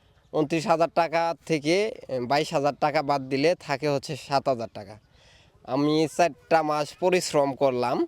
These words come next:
চার মাস পরিশ্রম করার পর আমার মাত্র সাত হাজার টাকা টিকতেছে। আমি এই যে চারটা মাস এত পরিশ্রম করলাম, কষ্ট করলাম, আমার তো আর কোনো চাকরি বাকরি নাই বা অন্য কিছু করি না। আমি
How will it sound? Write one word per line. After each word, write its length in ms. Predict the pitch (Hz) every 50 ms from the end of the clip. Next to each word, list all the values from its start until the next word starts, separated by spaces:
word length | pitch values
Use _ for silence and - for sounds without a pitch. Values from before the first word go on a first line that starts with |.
| - _ _ _ _ - - - - -
চার 160 | - 151 156 160
মাস 240 | 165 156 151 -
পরিশ্রম 560 | - _ 185 180 180 175 - - 160 151 151 143
করার 280 | - 160 151 156 156
পর 260 | - - 151 160 180
আমার 280 | - - 147 139 139 135
মাত্র 360 | 139 143 147 - - 160 156 143 -
সাত 260 | - 160 170 143 -
হাজার 220 | 160 139 131 135 127 -
টাকা 340 | - 139 139 123 156 170 233 - _ _ _ _ _ _
টিকতেছে। 480 | - 165 151 _ - 165 139 - - 113
আমি 480 | 117 123 127 131 135 139 139 139 131 131
এই 120 | 131 131 123
যে 320 | 123 131 131 131 127 120 - _ _ _ _ _ _ _ _ _ -
চারটা 320 | - 147 135 - - 147 143
মাস 280 | 139 139 139 139 -
এত 140 | 160 151 -
পরিশ্রম 560 | 151 135 147 151 151 156 135 - 147 139 135
করলাম, 280 | 123 135 135 135 135 131
কষ্ট 300 | - - 143 123 - -
করলাম, 440 | 127 117 131 127 131 131 131 131 127 - _ _ _ - _ _ _
আমার 260 | - 127 131 139 139 135 -
তো 60 | 151
আর 120 | 143 143 143
কোনো 280 | - - 147 147 143
চাকরি 320 | - - 165 156 - 175 170
বাকরি 280 | 160 165 156 - 160
নাই 180 | 147 170 185 160
বা 220 | 135 135 131 131
অন্য 280 | 135 143 156 156 156 147
কিছু 240 | 139 139 117 147 127
করি 200 | 147 147 143 123
না। 120 | 123 127
আমি 340 | 131 139 143 143 139 139